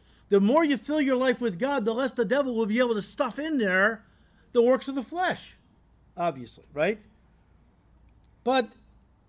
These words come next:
he contrasts the works of the flesh with the fruit of the Spirit. One is of the flesh, the other is of God, and can only be produced in the life of a person when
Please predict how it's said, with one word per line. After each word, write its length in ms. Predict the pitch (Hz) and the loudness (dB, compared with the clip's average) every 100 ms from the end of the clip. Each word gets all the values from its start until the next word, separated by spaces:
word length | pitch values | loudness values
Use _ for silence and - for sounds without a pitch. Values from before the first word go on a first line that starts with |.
| _ - | _ -8
he 220 | - 294 | 0 0
contrasts 720 | - 277 359 349 - 262 220 | 0 -2 -2 -2 -4 -4 -2
the 120 | - 214 | -2 -2
works 300 | 226 311 - | -2 -4 -6
of 80 | |
the 100 | 240 | -10
flesh 320 | 202 277 269 - | -6 -4 -4 -2
with 200 | 247 240 | -4 -2
the 240 | 233 208 - _ _ _ _ _ | -4 -6 -10 _ _ _ _ _
fruit 560 | 392 381 285 269 - - _ _ - | -2 0 0 -4 -8 -20 _ _ -4
of 160 | 233 | -4
the 80 | 214 | -4
Spirit. 420 | - - 240 131 - _ _ _ _ _ _ _ _ | -8 -6 -6 -6 -12 _ _ _ _ _ _ _ _
One 220 | 165 285 | -2 0
is 140 | 269 214 | 2 0
of 120 | 180 | -2
the 120 | 175 | -6
flesh, 300 | - 285 262 | -2 0 0
the 120 | 196 | -2
other 200 | 220 226 | -4 -4
is 100 | 160 | -6
of 120 | 165 | -10
God, 260 | 139 196 175 - _ _ _ _ _ _ _ _ - | -10 -12 -12 -20 _ _ _ _ _ _ _ _ -4
and 180 | 208 208 | -2 0
can 140 | 208 | -2
only 240 | 262 269 | 0 0
be 140 | 226 220 | -2 -4
produced 580 | - 190 202 240 - - - - | -8 -6 -4 -4 -6 -20 -20 -8
in 100 | 196 | -4
the 80 | 185 | -2
life 260 | 196 226 | -2 -2
of 120 | 190 185 | -4 -10
a 60 | |
person 420 | 170 226 226 208 | -6 -4 -4 -4
when 280 | 190 196 185 | -4 -2 -4